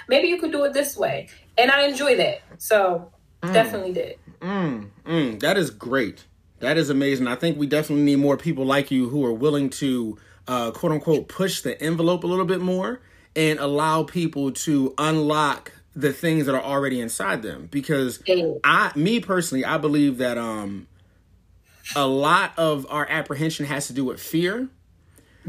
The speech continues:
Speaker 2: but I don't think that it's fear that we're dealing with in the sense that we don't, we, we're afraid of doing what we're doing. I think that we may be,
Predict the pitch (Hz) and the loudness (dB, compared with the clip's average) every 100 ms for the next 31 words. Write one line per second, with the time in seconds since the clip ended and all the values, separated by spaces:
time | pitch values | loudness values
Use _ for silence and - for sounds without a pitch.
0 | 139 156 160 202 202 - - 170 165 143 | -2 2 2 2 0 -6 -4 -4 -2 -2
1 | 135 123 - - - - 185 175 156 135 | 0 -2 -6 -10 -12 -6 0 2 2 2
2 | 131 120 135 123 110 143 139 135 127 127 | 0 -2 -2 -4 -2 0 2 0 0 -2
3 | 123 127 120 165 143 123 131 143 107 - | -2 -4 -4 -4 -4 -2 -2 -2 -4 -4
4 | 139 147 143 156 127 - 160 147 120 110 | 0 2 2 0 0 0 2 2 0 -2
5 | 147 151 131 120 117 107 156 170 127 120 | 0 2 0 -2 -4 -2 2 2 0 -4
6 | - 175 160 131 120 143 135 123 - 120 | -6 -6 -2 -4 -2 -2 0 -2 -4 -2
7 | 131 165 220 165 127 110 104 | 2 2 2 0 0 -2 -6